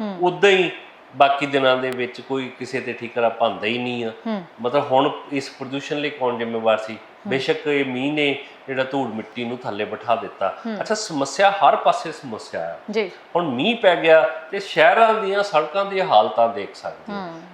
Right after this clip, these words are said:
Speaker 2: ਮੌਸਮ ਦੇ ਨਾਲ, ਮੌਨਸੂਨ ਦੇ ਨਾਲ, ਬਰਸਾਤ ਦੇ ਨਾਲ ਕਿਸਾਨੀ ਨੂੰ ਸੁੱਖ ਦਾ ਸਾਹ ਆਉਂਦਾ, ਲੋਕਾਂ ਨੂੰ
Speaker 1: ਹੂੰ।
Speaker 2: ਸੁੱਖ ਦਾ ਸਾਹ ਆਉਂਦਾ, ਗਰਮੀ ਤੋਂ ਨਿਜਾਤ ਮਿਲਦੀ ਹੈ।
Speaker 1: ਬਿਲਕੁਲ।
Speaker 2: ਪਰ ਉਹਦੇ ਪਾ-,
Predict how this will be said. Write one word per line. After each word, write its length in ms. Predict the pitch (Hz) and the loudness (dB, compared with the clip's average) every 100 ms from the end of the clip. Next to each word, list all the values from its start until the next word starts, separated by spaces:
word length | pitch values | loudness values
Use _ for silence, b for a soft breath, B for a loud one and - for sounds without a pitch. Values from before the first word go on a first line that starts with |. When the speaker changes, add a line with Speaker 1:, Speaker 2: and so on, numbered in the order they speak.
| - | -8
Speaker 2:
ਮੌਸਮ 460 | 120 123 - 170 170 | 4 4 4 -6 -4
ਦੇ 120 | 160 | 0
ਨਾਲ, 240 | 156 147 | 4 4
ਮੌਨਸੂਨ 680 | 147 139 127 127 - 147 139 | 4 0 4 4 2 -6 -4
ਦੇ 100 | 139 | -4
ਨਾਲ, 280 | 123 117 123 | 0 0 0
ਬਰਸਾਤ 520 | 123 120 123 117 101 | -4 -2 4 4 2
ਦੇ 60 | 127 | -4
ਨਾਲ 460 | 117 123 135 123 113 B - | 0 0 -2 -8 -12 B -14
ਕਿਸਾਨੀ 400 | 139 139 131 139 | -6 2 2 2
ਨੂੰ 360 | 147 151 151 139 - | -2 -4 -6 -8 -12
ਸੁੱਖ 220 | 131 - | -14 -4
ਦਾ 160 | 123 123 | 0 2
ਸਾਹ 180 | 123 | 4
ਆਉਂਦਾ, 380 | 120 127 123 123 | 4 4 2 0
ਲੋਕਾਂ 440 | 131 104 101 113 139 | 0 -4 -6 0 0
ਨੂੰ 100 | 143 | 0
Speaker 1:
ਹੂੰ। 80 | |
Speaker 2:
ਸੁੱਖ 240 | 131 113 120 | -8 -12 -4
ਦਾ 140 | 117 | -4
ਸਾਹ 200 | 110 107 | -2 0
ਆਉਂਦਾ, 520 | 113 113 107 120 120 B B 101 | 2 2 0 -2 -2 B B -4
ਗਰਮੀ 280 | 110 123 139 | 0 2 0
ਤੋਂ 160 | 139 139 | 0 0
ਨਿਜਾਤ 440 | 131 117 110 - | 2 4 4 2
ਮਿਲਦੀ 280 | 110 104 151 | -8 -6 2
ਹੈ। 40 | |
Speaker 1:
ਬਿਲਕੁਲ। 220 | 240 247 214 - - | 2 2 -4 -8 2
Speaker 2:
ਪਰ 120 | 196 | 2
ਉਹਦੇ 220 | 175 170 | 2 0
ਪਾ-, 300 | 196 180 - | 2 4 2